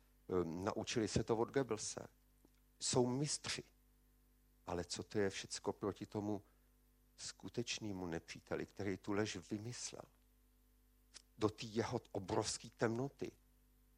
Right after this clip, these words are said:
se vejde každej, každá temnota těchto těch mocipánů,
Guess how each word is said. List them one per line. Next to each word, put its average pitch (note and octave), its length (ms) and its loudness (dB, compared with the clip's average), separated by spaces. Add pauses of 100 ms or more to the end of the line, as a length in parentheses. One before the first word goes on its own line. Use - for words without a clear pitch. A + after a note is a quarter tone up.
(680)
se - 180 0
vejde A2 580 4 (880)
každej, G#2 600 2 (460)
každá A2 400 0
temnota G#2 720 0 (460)
těchto F#2 260 0
těch - 280 -6
mocipánů, F2 760 0